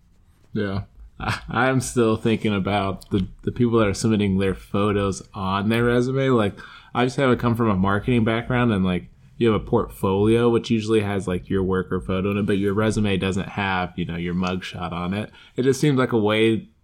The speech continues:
a more subjective way to get, like, either picked out. Like, I mean, you can't really do that, but still it just seems like something weird or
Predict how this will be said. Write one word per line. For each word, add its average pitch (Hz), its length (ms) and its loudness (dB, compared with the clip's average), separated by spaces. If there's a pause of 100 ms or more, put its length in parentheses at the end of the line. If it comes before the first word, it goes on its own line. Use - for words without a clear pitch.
a 113 80 -2
more 104 280 0
subjective 98 600 -2
way 95 240 0
to 95 120 -2
get, 87 240 -4
like, 85 460 -10 (500)
either 95 300 0
picked 95 440 -8
out. 95 240 0
Like, 98 180 -4
I 98 120 -2
mean, 101 240 -4
you 95 100 -4
can't 107 300 -4
really 95 220 -2
do 95 260 -2
that, 113 260 -2
but 90 160 -6
still 104 320 0
it 95 80 -2
just 95 180 -6
seems 98 220 0
like 92 180 -2
something 92 600 -4
weird 92 540 -2
or 85 320 -6